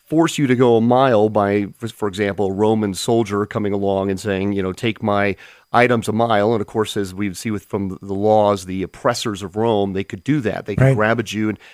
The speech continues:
Speaker 1: have them carry their items up to a mile. And here the Lord is saying, "Go two," right? I mean, the radical teachings, don't resist, don't fight back.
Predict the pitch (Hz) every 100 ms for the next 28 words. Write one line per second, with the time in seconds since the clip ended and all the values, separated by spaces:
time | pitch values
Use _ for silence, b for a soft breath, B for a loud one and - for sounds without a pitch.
0 | B 117 120 110 104 - 131 123 110 104
1 | 104 110 104 104 104 - - 98 98 123
2 | 143 120 B B 117 135 131 120 139 120
3 | - 120 104 - 113 139 - - 139 156
4 | - - - - 98 113 110 110 101 104
5 | 127 147 170 139 113 98 143 143 101 -
6 | 123 165 156 101 107 - 120 156 - 120
7 | - - 80 95